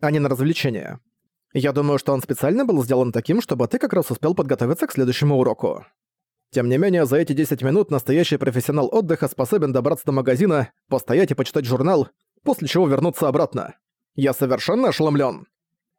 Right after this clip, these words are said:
И кто же этот профессионал отдыха? Мастер Камбуро. История семьдесят четвертая. Номера учеников.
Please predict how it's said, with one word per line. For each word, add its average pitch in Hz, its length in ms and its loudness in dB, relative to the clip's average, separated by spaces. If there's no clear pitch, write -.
И 160 120 2
кто 156 220 -2
же 131 120 0
этот 135 180 -2
профессионал 160 540 -2
отдыха? 127 560 -2
Мастер 165 480 -2
Камбуро. 147 560 0
История 147 440 0
семьдесят 151 280 -2
четвертая. 143 760 0
Номера 131 460 2
учеников. - 720 -2